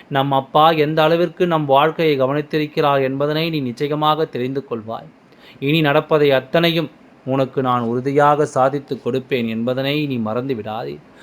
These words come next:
உன் முன்னால் நின்று நான் உனக்கு என்னவெல்லாம் கொடுக்க வேண்டும் என்று நினைக்கின்றேனோ அதையெல்லாம் முழுமையாக உனக்கு தருவேன் என்பது உன்னுடைய புரிதலில் இருக்கட்டும்.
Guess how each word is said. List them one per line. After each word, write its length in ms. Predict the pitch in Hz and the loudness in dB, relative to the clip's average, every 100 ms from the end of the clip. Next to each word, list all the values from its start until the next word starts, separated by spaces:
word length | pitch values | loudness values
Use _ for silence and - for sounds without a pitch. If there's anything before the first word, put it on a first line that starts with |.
| - - | -8 2
உன் 160 | 143 143 | 4 4
முன்னால் 540 | 135 156 175 170 156 | 2 2 4 4 4
நின்று 260 | 147 147 147 | 0 0 2
நான் 240 | 143 139 | 4 2
உனக்கு 280 | 135 135 131 131 | 0 -2 -2 0
என்னவெல்லாம் 640 | 127 147 151 151 156 165 151 | 0 0 2 4 4 4 2
கொடுக்க 360 | 147 151 170 | 0 2 2
வேண்டும் 360 | 151 147 143 139 | 2 0 0 -2
என்று 140 | 131 127 | -2 -4
நினைக்கின்றேனோ 760 | 123 135 147 143 143 147 151 156 | -4 -6 -6 -2 0 2 2 2
அதையெல்லாம் 640 | 127 127 131 131 139 147 | 2 2 0 2 2 2
முழுமையாக 720 | 135 120 131 135 139 147 147 - - - - 131 | 0 -2 -2 0 2 2 0 -4 -10 -20 -10 -2
உனக்கு 360 | 131 131 131 | -2 0 -2
தருவேன் 440 | 113 131 151 151 143 | 0 2 2 2 0
என்பது 400 | 127 127 127 123 | -2 -2 -2 -2
உன்னுடைய 320 | 123 120 117 | -2 -2 -2
புரிதலில் 500 | 110 131 139 127 110 | -4 -4 -2 -4 -4
இருக்கட்டும். 580 | 110 120 120 - - | -6 -6 -8 -8 -12